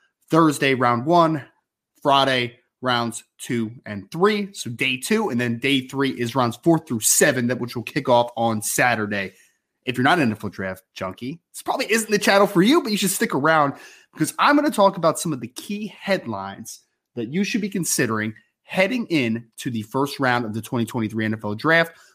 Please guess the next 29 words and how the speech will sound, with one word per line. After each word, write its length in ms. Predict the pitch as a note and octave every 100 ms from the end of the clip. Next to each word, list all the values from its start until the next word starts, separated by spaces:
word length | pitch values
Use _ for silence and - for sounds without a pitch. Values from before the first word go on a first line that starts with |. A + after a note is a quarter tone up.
| _
What 300 | A2+ C3+ D#3
should 160 | - D3
we 80 | B2+
be 160 | A2+
watching 420 | G2+ C3+ F3 F#3
for? 420 | E3+ - E3 E3+ E3+ _ -
What 160 | D#3+ D#3+
rumors 340 | D#3 E3+ D#3+
can 140 | - B2+
we 80 | A#2+
believe? 440 | B2+ E3 B3 B3 - -
What 240 | F#3 C4+
rumors 320 | A#3 A3+ A3 E3
do 80 |
we 160 | E3+ G3+
dispel? 580 | E3+ F3+ - - C#3 G#2
Because 300 | A2 D3 B2+
that's 280 | E3+ G#3 -
what 240 | F3+ F#3
this 220 | D3+ D#3+
time 320 | - - D#3 D3
of 140 | A2
year 260 | A#2+ D3 D3+
is 260 | C#3+ C3+ B2
every 300 | B2 C3 C3+
single 320 | B2+ - A#2+ A#2
year. 260 | A2 G2+
The 140 | F#2+ G#2
week, 400 | B2 F3+ E3+